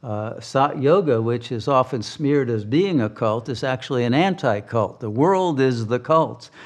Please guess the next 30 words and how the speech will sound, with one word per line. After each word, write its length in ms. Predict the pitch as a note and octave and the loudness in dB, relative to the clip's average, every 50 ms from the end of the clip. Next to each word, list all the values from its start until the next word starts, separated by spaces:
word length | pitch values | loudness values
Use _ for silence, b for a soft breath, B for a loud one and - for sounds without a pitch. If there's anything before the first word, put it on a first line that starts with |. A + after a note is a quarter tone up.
| B B B | B B B
in 120 | C3 A2+ A2+ | -4 -2 -2
which 260 | B2 C3+ A#2+ B2 - | -2 -2 -4 -4 -4
you're 100 | B2 A2+ | -2 0
no 220 | A#2 C3 C#3 D3+ | 2 2 2 2
longer 500 | D#3 C#3+ C#3+ C#3+ C#3+ C#3+ D3 C#3 C3+ B2 | 2 2 2 2 2 2 2 2 0 -2
allowed 520 | B2 A#2 A2 G#2+ A#2+ B2 B2+ C3 C#3 B2+ - | -2 -4 -4 -4 -4 -4 -4 -6 -8 -8 -12
to 100 | - A2+ | -14 -16
think. 520 | A#2 - E3 F#3+ G3 A2+ - - - _ b b b b b b b b b | -12 -10 -8 -8 -8 -8 -10 -14 -20 _ b b b b b b b b b
Uh, 200 | B2+ A#2 A#2 A#2 | -2 0 0 0
you're 180 | B2 B2 A#2+ A#2+ | 0 0 0 0
no 240 | B2+ C3+ C3+ C#3 C#3+ | 0 2 2 2 2
longer 480 | C#3+ C#3 C3+ C3+ C3+ C3+ B2+ B2+ B2 | 2 2 2 2 2 0 2 2 2
allowed 640 | B2 B2 A#2+ A#2+ B2 B2 B2 B2 B2+ B2+ C3 B2 A2+ | 2 2 2 2 2 2 2 2 2 0 -2 -4 -6
to 180 | - - C3 A2 | -8 -8 -8 -8
question 800 | - - F#3 E3+ D#3+ - - - - C3+ G2 - - A2 - - | -6 -2 0 0 0 -2 -6 -10 -8 -8 -8 -8 -8 -12 -14 -12
authority. 800 | - B2 A2+ - D#3 C#3 D3+ E3 D3+ C3+ A2+ - A2 G2+ G2 - _ _ _ _ b b b b b b | -12 -10 -6 -2 0 2 2 2 0 -2 -6 -10 -12 -12 -14 -16 _ _ _ _ b b b b b b
You're 100 | b B2+ | b -4
no 240 | A#2 A#2 A#2+ B2+ B2+ | -2 -2 0 0 -2
longer 460 | B2+ C3 C3 B2+ B2+ B2+ B2 B2+ A#2+ | -2 -2 -2 0 0 0 0 0 -2
allowed 400 | A#2 A2+ A2 A#2 A#2 A#2 B2 A#2 | -2 -2 -2 -2 -2 -4 -4 -6
to 80 | - A#2 | -8 -8
have 260 | A2 A2+ B2 A#2 A2+ | -6 -6 -6 -6 -4
ideas 880 | A2+ A2+ A#2+ A#2 A2 B2 B2 B2 C3 C3+ B2+ A#2 A2 G#2+ G#2+ G#2+ - | -6 -6 -6 -6 -6 -6 -6 -4 -2 -2 -2 -4 -4 -6 -8 -12 -12
that 180 | - A#2 A2 G#2+ | -12 -12 -10 -10
are 180 | G#2+ G#2 G#2+ A2 | -10 -10 -10 -10
not 300 | A2+ A2+ A2+ A2+ A2+ C3 | -10 -10 -10 -12 -12 -14
acceptable 640 | B2+ - - C#3 A#2+ A#2 - - C#3 C3 A#2 A2+ | -14 -14 -12 -12 -12 -12 -14 -18 -14 -14 -12 -12
to 140 | A2+ - B2+ | -12 -12 -10
the 100 | A2 G#2+ | -8 -6
mainstream. 800 | G#2+ A2+ A2 A2 A2 G#2+ G#2+ - - C#3+ C#3+ C#3+ C3+ G#2 E2+ E2 | -4 -4 -4 -4 -6 -6 -8 -10 -8 -6 -4 -4 -4 -4 -6 -10